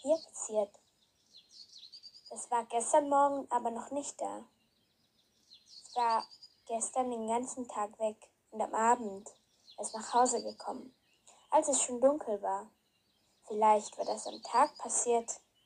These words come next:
gestern. Aber wer hat es gemacht? Soll sie Mia informieren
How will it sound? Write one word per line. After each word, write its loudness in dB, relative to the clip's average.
gestern. 0
Aber 6
wer 2
hat 0
es -8
gemacht? -2
Soll 4
sie -8
Mia 2
informieren 2